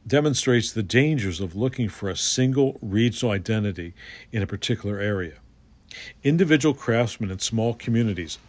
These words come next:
often arrived at their own peculiar solutions for issues of design and construction. Such variety lies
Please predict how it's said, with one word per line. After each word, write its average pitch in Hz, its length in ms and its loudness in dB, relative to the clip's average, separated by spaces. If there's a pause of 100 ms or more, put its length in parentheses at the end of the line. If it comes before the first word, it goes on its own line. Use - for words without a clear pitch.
(160)
often 143 380 2
arrived 98 540 -2 (340)
at 110 140 -2
their 117 180 -4
own 117 220 0
peculiar 107 720 -2 (420)
solutions 110 680 0
for - 180 -12
issues 107 380 -2
of 98 100 -6
design 95 480 -4
and 104 100 -4
construction. 131 600 -4 (920)
Such 151 300 4
variety 107 460 2
lies 90 520 -8